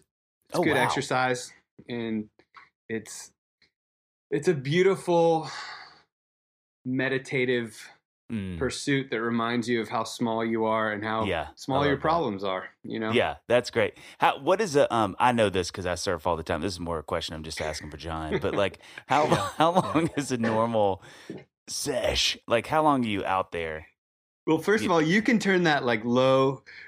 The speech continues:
Speaker 1: radio voice on and off pretty,
Speaker 2: <laughs>
Speaker 1: pretty well. That's, that's impressive.
Speaker 2: Yeah, I don't wanna say it's a spiritual gift, but it is a gift.
Speaker 1: <laughs> So my, I, I'd say, like, two hours is about standard.
Speaker 2: Oh, wow. Okay.
Speaker 1: You know.
Speaker 2: Okay.
Speaker 3: And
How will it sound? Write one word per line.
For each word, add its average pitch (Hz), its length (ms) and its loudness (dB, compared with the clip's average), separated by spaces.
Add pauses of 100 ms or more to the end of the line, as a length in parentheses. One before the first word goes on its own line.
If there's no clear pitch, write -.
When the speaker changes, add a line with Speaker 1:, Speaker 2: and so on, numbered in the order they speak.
(100)
Speaker 1:
radio 131 360 4
voice 117 320 2
on 123 220 2
and 113 100 2
off 113 320 0
pretty, 113 300 -2 (200)
Speaker 2:
<laughs> - 220 -8
Speaker 1:
pretty 127 300 -2
well. 117 640 0
That's, 120 240 -4
that's 127 240 -4
impressive. 113 220 2
Speaker 2:
Yeah, - 40 4
I 156 60 4
don't 180 100 6
wanna 175 160 6
say 143 140 4
it's 127 100 0
a 113 60 -4
spiritual 113 460 -4
gift, 95 280 -4
but 101 100 -4
it 92 120 -6
is 87 160 -6
a 78 40 -18
gift. - 320 -12 (400)
Speaker 1:
<laughs> - 120 0 (960)
So 151 580 2 (420)
my, 156 360 0
I, 170 200 0
I'd 180 140 -2
say, 214 220 4
like, 160 520 -2 (200)
two 190 280 0
hours 123 400 2
is 117 100 -10
about 110 260 -2
standard. 107 400 -2
Speaker 2:
Oh, 151 120 6
wow. 117 400 2
Okay. 110 320 -4
Speaker 1:
You 131 100 -4
know. 113 100 -4
Speaker 2:
Okay. 101 80 -6
Speaker 3:
And 104 100 -10